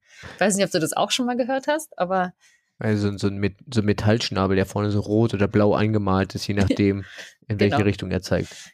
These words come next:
Speaker 1: Kompassnadelmäßig, genau.
Speaker 2: Kompassnadelmäßig, genau.
Speaker 1: Ja. Und, aber das ist eben quasi das Wichtige, weil die Orientierung anhand des Erdmagnetfeldes mit
Speaker 2: Mhm.
Speaker 1: diesem eben Magnetkompass erst ermöglicht, sich eben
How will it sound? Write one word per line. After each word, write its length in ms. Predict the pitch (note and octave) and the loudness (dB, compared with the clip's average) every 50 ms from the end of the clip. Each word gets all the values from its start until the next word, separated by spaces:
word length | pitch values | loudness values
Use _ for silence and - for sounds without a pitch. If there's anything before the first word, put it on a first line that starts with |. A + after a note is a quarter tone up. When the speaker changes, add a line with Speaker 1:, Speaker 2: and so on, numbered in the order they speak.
| _ - | _ -4
Speaker 1:
Kompassnadelmäßig, 880 | - G#3 F3+ D#3 E3 D3 - E3 C#3+ C#3+ D3 C#3+ C#3 C3+ - D3+ - | -2 -2 -2 0 -2 -2 -2 -4 -4 -4 -4 -4 -6 -8 -8 -8 -4
genau. 300 | - F3+ F3 D3+ C3 - - | -2 0 0 0 -2 -2 -2
Speaker 2:
Kompassnadelmäßig, 760 | - G#2 E2+ G2+ F#2+ G2 F#2+ F2+ F2+ F2+ F2+ F2+ F2+ F2+ | -2 0 0 0 2 2 2 2 2 2 0 -2 -2 -2
genau. 340 | F#2+ F#2+ F#2 F2+ F2 F#2+ - _ _ _ _ - - _ - | -2 0 0 0 -2 -2 -6 _ _ _ _ -20 -20 _ -4
Speaker 1:
Ja. 200 | F3 D#3+ - - _ _ _ _ _ _ _ _ - - - - - - - - - | -2 -2 -2 -4 _ _ _ _ _ _ _ _ -18 -16 -14 -14 -14 -14 -16 -12 -2
Und, 360 | - F#3 F#3 F3+ F3 F3+ F3+ E3+ | 0 2 2 2 0 0 0 2
aber 200 | F#3 F#3+ F#3 F#3 | 2 2 2 2
das 180 | G#3 A3 A3 | 2 0 0
ist 80 | A#3+ G#3+ | -2 0
eben 240 | D3 F3+ F#3 G3+ G3 | 0 0 0 -2 -4
quasi 360 | - - G3 F#3+ F3+ - - _ | -4 0 2 2 2 0 -2 _
das 220 | - F#3 E3+ - | -4 -4 -4 -2
Wichtige, 460 | - G3+ - - - A#3 A3+ A3 G3 E3+ | -2 -2 -2 0 0 2 2 2 2 4
weil 200 | F3+ E3+ E3+ E3 | 4 4 4 2
die 180 | D#3+ E3+ D#3+ - | 2 0 0 0
Orientierung 600 | D3+ D3+ D#3+ D#3+ D#3+ D#3+ - - A#3+ B3 A#3+ - | 0 0 -2 -2 -4 -4 -2 0 0 0 0 -2
anhand 340 | D3 E3 D#3 D#3+ G3+ A3 G#3+ | -2 -2 -2 0 0 2 0
des 120 | E3+ - | 0 -2
Erdmagnetfeldes 1400 | - - D3 D#3+ F#3 G#3 - A3+ A#3+ A#3 A3+ A#3 B3+ B3+ C4 - - C4 C4 C4+ C4+ C4+ D#4 F#4 - - - - _ _ _ | -2 -2 0 0 0 0 0 -2 -2 0 2 2 2 0 0 0 2 2 2 2 2 0 -2 -2 -4 -8 -12 -14 _ _ _
mit 140 | - F#3 F3 | -6 -4 -2
Speaker 2:
Mhm. 20 | G#2+ | 0
Speaker 1:
diesem 360 | F3 E3 D#3 E3+ E3+ E3+ - - | 0 0 0 -2 -4 -4 -4 -4
eben 240 | - F3 D#3+ E3+ | -2 -2 -2 0
Magnetkompass 800 | E3 D#3+ D#3+ - F3 F#3+ G#3 - - G#3 G3+ G#3 G#3 G3 F#3+ - | -2 -2 -2 0 0 0 0 -2 -4 -6 -4 -2 -2 -2 -2 -2
erst 280 | - - F3 E3 - - | -4 -4 -4 -4 -2 -4
ermöglicht, 640 | D3+ D3+ E3 F3+ G#3 G#3 - G3+ F#3+ G#3 - - - - - - - - | -4 -2 0 0 0 2 2 2 2 2 0 -4 -10 -12 -10 -12 -12 -10
sich 240 | - - - D#3+ - | -8 -6 -4 -2 0
eben 340 | - F3+ F3 F3 F3 E3+ E3 | 0 0 0 0 -4 -6 -8